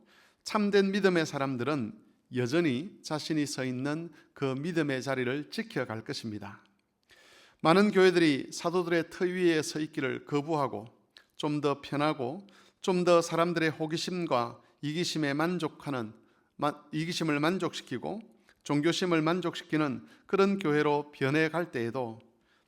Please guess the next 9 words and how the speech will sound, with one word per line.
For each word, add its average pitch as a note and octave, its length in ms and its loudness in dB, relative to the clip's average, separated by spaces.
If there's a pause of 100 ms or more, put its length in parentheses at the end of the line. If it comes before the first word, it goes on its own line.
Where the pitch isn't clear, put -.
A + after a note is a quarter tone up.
(140)
참 F3 340 -2
교회는 C3 600 -2 (360)
여전히 C3 600 0 (200)
진리의 F3 540 0
말씀에서 B2+ 840 -6 (220)
떠나려고 D#3+ 500 0
하지 C3 340 -6
않을 A#2 280 -6
것입니다. A2 600 -10